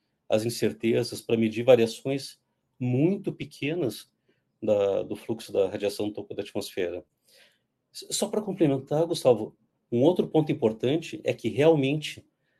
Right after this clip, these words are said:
a variação total do, da irradiância que a gente detectou até agora é pequena. Mas quando você olha em regiões específicas do espectro do Sol, em cores do Sol,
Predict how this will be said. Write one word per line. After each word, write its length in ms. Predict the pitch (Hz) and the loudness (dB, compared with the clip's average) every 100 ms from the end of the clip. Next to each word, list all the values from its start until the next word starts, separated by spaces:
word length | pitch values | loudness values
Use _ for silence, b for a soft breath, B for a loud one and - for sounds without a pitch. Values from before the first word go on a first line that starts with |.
| _ - | _ 2
a 80 | 107 | 4
variação 680 | 117 117 120 - 139 147 - _ _ _ _ | 6 4 2 0 -2 -2 -8 _ _ _ _
total 640 | - 170 - 135 147 180 | 0 0 4 6 8 6
do, 540 | 170 117 107 95 95 98 | 2 0 -2 -4 -8 -6
da 80 | - | -4
irradiância 720 | 101 98 95 123 156 - 120 - _ _ | -2 -2 -2 -2 -4 -6 -10 -10 _ _
que 100 | - | -2
a 60 | 107 | 0
gente 300 | 110 120 - | 0 -6 -10
detectou 520 | 113 110 117 110 - | -6 -4 -4 -4 0
até 260 | 110 110 131 | 0 2 0
agora 560 | 143 101 120 151 113 - _ | 0 2 2 2 -2 -6 _
é 80 | 117 | -10
pequena. 580 | 113 151 165 143 117 90 _ _ _ _ b b b | -10 -6 0 0 0 -6 _ _ _ _ b b b
Mas 160 | 110 - | -4 -2
quando 240 | 143 135 | -2 0
você 300 | 139 139 147 | 0 2 6
olha 580 | 120 117 147 139 110 110 _ _ _ _ _ _ | 8 10 8 8 4 0 _ _ _ _ _ _
em 340 | 117 120 120 113 | -4 -2 -2 -2
regiões 500 | 120 107 117 131 151 | 0 0 0 0 -2
específicas 720 | - 113 - 156 151 131 110 | -4 -6 -4 -6 -4 -4 -4
do 80 | 107 | -6
espectro 500 | - - 135 - 107 | -4 -4 -4 -4 -10
do 80 | |
Sol, 340 | 92 - 117 127 | -10 -2 0 0
em 80 | 101 | -2
cores 460 | - 135 165 123 | 2 4 4 0
do 80 | 101 | -6
Sol, 480 | - 113 131 156 | -6 -2 -2 -2